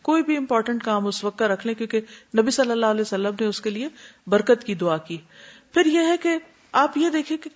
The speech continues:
مثلاً آپ کیوں نہیں اٹھ پاتے، کیا آپ کے جسم میں درد ہے، کیا آپ کو اس وقت بہت بھوک لگی ہے، ویکنس ہو رہی ہے، کیا آپ کی نیند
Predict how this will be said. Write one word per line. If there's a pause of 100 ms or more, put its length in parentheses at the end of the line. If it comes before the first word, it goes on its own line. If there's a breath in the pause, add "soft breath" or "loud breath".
مثلاً
آپ
کیوں
نہیں
اٹھ
پاتے،
کیا
آپ
کے
جسم
میں
درد
ہے، (480 loud breath)
کیا
آپ
کو
اس
وقت
بہت
بھوک
لگی
ہے،
ویکنس
ہو
رہی
ہے، (460 loud breath)
کیا
آپ
کی
نیند